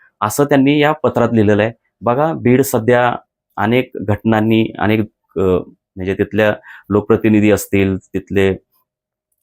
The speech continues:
अ, प्रमुख लोक असतील, तिथले पोलीस असतील, तिथले, अ, यंत्रणा असेल, तर त्यांच्या चुकीच्या कारभारामुळे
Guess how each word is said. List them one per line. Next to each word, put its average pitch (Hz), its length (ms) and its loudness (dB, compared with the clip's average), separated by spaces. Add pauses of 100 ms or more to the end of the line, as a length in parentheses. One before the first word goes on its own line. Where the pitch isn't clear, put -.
(220)
अ, 101 380 -4 (1000)
प्रमुख 127 260 0
लोक 113 280 2
असतील, 104 300 -2
तिथले 101 240 -2
पोलीस 117 380 0
असतील, 101 400 -2
तिथले, 98 360 -2 (420)
अ, 92 60 -8 (280)
यंत्रणा 104 520 2
असेल, 92 320 -2
तर - 340 -12
त्यांच्या 104 500 -2
चुकीच्या 139 380 -2
कारभारामुळे 120 800 0